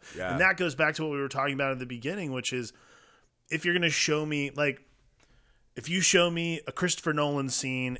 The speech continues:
Speaker 2: and a scene from, like, I don't know, like, a Christopher Nolan scene of, uh, Batman and the Joker talking, and then you show me the same scene in the Batman sixty-six version, you know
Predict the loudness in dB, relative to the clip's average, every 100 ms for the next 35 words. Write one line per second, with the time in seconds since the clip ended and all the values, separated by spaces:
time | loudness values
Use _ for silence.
0 | -6 -4 -2 -2 -2 0 0 -2 -2 -4
1 | -2 -2 -4 -14 -20 -8 -6 -4 -4 -6
2 | -8 _ _ 0 2 2 0 2 2 4
3 | 4 2 0 0 0 -2 -4 0 2 4
4 | 2 -2 -8 -6 -4 -2 -2 4 4 4
5 | 2 2 2 0 0 2 0 0 -2 0
6 | 0 -4 -10 -10 _ _ _ _ 0 2
7 | 4 2 2 2 2 2 2 2 2 2
8 | 0 0 0 -2 -4 -12 _ _ 0 2
9 | 2 0 -4 -4 2 4 4 2 -2 0
10 | 0 0 0 2 0 -4 -8 -6 -8 -10
11 | _ _ _ _ _ _ _ _ _ _
12 | _ _ _ -12 0 2 0